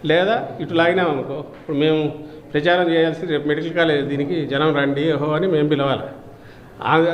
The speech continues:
దానికి సందు లేకుండా ఇట్లా కొట్టామనుకో, కొట్టారనుకో, ఈ రాళ్ళ, ఈ దాడిని తట్టుకోలేక దీనికి ఆన్సర్ ఇచ్చుకుంటా పోవాలి.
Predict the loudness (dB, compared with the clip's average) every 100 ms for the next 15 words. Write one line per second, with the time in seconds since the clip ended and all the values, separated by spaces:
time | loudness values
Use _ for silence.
0 | 2 2 2 0 0 0 0 0 0 0
1 | 0 2 0 0 -6 -6 -4 -2 -2 -4
2 | -8 -12 -10 -8 0 4 4 4 2 0
3 | 0 0 2 0 -2 -4 -6 -4 -4 -2
4 | 0 2 2 0 -6 -8 -10 -8 -8 -8
5 | -10 -12